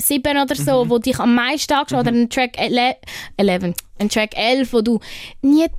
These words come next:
Speaker 1: weißt, wo nie hätte sollen die grosse
Speaker 2: Mhm.
Speaker 1: Single werden, wo dich dann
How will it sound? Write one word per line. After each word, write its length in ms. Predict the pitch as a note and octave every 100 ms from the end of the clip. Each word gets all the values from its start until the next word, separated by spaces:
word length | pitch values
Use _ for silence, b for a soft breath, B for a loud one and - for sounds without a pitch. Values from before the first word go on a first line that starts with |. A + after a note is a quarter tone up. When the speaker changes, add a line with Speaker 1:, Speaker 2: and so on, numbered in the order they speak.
| - -
Speaker 1:
weißt, 240 | A3 D4+
wo 80 | C#4
nie 320 | C#4 C#4 D4 D4+
hätte 200 | D4+ C#4
sollen 240 | C4+ C4
die 80 | B3+
grosse 360 | B3 C4 C4 C3+
Speaker 2:
Mhm. 120 | B2
Speaker 1:
Single 260 | C4+ D4 D4+
werden, 300 | B3+ B3+ A#3
wo 60 |
dich 240 | A#3 A#3+ -
dann 280 | B3 A3+